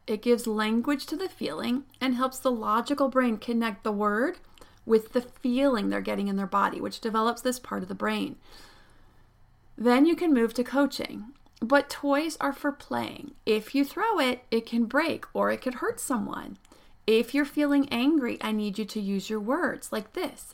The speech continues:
"I'm angry." Or you can hit the pillow or give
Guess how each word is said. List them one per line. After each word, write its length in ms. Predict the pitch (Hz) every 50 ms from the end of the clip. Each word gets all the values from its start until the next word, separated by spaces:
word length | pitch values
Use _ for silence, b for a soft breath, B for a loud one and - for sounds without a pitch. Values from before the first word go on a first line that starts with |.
| - - -
"I'm 160 | 208 202 -
angry." 600 | - 269 302 320 311 262 220 - - - - - - B B B B B B B B B B
Or 280 | - 220 214 208 226 269
you 160 | - 277 277
can 160 | 285 320 302
hit 220 | 294 320 330 330
the 80 | - 320
pillow 560 | - - 302 339 330 254 - - - - - B B B B B
or 100 | - 240
give 180 | 233 262 247